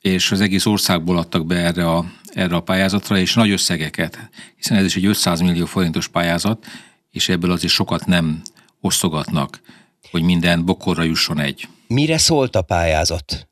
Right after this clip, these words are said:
Speaker 2: Egy konkrét iskola fejlesztésére?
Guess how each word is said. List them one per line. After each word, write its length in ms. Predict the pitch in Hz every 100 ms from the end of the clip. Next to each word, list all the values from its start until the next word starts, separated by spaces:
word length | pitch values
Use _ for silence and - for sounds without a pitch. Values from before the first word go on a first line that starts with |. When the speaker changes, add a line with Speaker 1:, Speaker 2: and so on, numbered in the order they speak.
| -
Speaker 2:
Egy 160 | 107 -
konkrét 520 | 123 117 - 131 123
iskola 680 | 107 - - 117 113 110 107
fejlesztésére? 1000 | - 117 104 110 - 117 - 151 85 82